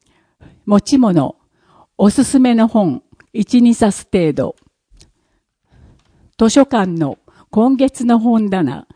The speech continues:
一般。建築めぐり。作品名、作者の順に読みます。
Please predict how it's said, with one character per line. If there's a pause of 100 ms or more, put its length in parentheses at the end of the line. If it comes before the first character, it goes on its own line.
(320)
一 (160)
般。 (800)
建
築
め
ぐ
り。 (840)
作
品
名、 (120)
作
者 (300)
の
順
に
読
み
ま
す。